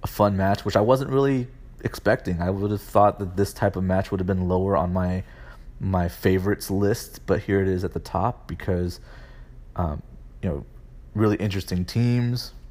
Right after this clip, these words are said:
good action, good pacing, lots of near falls, which I'm a sucker for. Um, I think it became a lot more fun when it became more chaotic, uh,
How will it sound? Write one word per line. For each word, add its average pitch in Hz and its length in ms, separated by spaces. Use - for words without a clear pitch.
good 101 160
action, 107 680
good 92 220
pacing, 110 680
lots 95 300
of 95 60
near 92 160
falls, 104 600
which 95 160
I'm 90 220
a 87 240
sucker 92 360
for. 110 460
Um, 85 360
I 101 120
think - 240
it 98 100
became 98 240
a 92 60
lot 92 220
more 90 160
fun 92 400
when 90 120
it 76 100
became 90 340
more 87 160
chaotic, 90 680
uh, 85 260